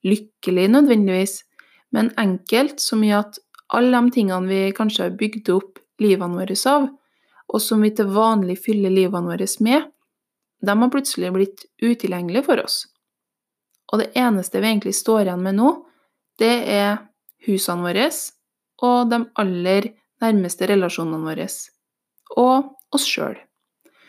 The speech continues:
Og er ikke egentlig nettopp problemene knyttet til de her tre tingene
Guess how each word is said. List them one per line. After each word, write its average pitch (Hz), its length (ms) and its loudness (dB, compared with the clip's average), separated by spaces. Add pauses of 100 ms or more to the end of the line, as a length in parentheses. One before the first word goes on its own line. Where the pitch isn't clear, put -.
(520)
Og 233 400 2
er 226 120 4
ikke 226 160 0
egentlig 254 320 4
nettopp 208 420 -4 (180)
problemene 190 920 0
knyttet 240 500 -4
til 196 100 -2
de 196 200 -4
her 202 220 -4
tre 190 300 -2
tingene 196 640 0